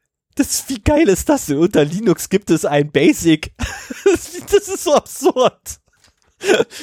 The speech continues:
Also sorry, aber ich feiere das gerade total ab. Ähm, gut, auf der anderen Seite, ich habe die letzten Monate auch nicht ganz so viel zu feiern gehabt,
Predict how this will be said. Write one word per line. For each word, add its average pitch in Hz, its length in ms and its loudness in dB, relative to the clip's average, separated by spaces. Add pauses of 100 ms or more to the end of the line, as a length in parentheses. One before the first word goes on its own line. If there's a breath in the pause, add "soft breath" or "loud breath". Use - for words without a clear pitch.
(220 loud breath)
Also 170 200 2
sorry, 196 320 0
aber 156 120 4
ich 156 100 -4
feiere 175 280 2
das 156 160 -2
gerade 147 240 0
total 135 360 -2
ab. 123 240 -4
Ähm, 143 360 0
gut, 127 180 -6
auf 110 100 -4
der 120 100 -2
anderen 120 140 0
Seite, 120 140 0
ich 104 80 -6
habe 110 100 -4
die - 100 -16
letzten 101 420 -8
Monate 98 340 -2
auch 92 100 -8
nicht 90 140 -14
ganz 92 160 -10
so 95 60 -10
viel 98 160 -12
zu 110 100 -8
feiern 156 240 0
gehabt, 247 240 -2